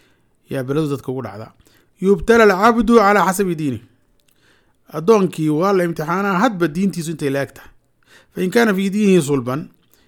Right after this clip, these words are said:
haddii diintiisa uu ku xoog badan yahay, "ishtadda balaa'uhu."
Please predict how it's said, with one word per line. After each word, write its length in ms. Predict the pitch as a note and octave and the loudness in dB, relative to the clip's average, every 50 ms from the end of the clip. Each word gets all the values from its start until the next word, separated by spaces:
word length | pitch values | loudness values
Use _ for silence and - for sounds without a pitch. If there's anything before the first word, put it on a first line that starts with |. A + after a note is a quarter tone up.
| _ _ _ _ - | _ _ _ _ -10
haddii 280 | C#3+ D3+ F#3+ G#3 G3 | -8 -4 -4 -4 -2
diintiisa 480 | E3 F#3 G#3 G3+ F3+ F3 F3+ D3 - D#3 | -2 -2 -2 -2 -2 -4 -4 -6 -6 -8
uu 80 | D3+ | -8
ku 100 | C#3+ E3 D#3 | -8 -8 -4
xoog 220 | D3 E3+ E3 C3+ B2 | -2 -2 -2 -2 -2
badan 240 | C3+ C3+ C#3+ C#3+ | -4 -4 -4 -4
yahay, 460 | C3+ B2+ A#2+ A#2+ C3 D3 E3 E3+ - - _ _ _ _ _ _ _ _ _ _ _ _ _ _ _ _ _ _ _ _ _ _ _ _ - | -4 -4 -4 -4 -4 -4 -4 -6 -8 -10 _ _ _ _ _ _ _ _ _ _ _ _ _ _ _ _ _ _ _ _ _ _ _ _ -12
"ishtadda 320 | D3 - - A#3+ G3+ A3 | -6 -4 -2 0 2 2
balaa'uhu." 420 | G3 G#3 G#3+ A3 G#3 D#3+ C#3 A#2 | 4 4 4 4 4 2 0 -2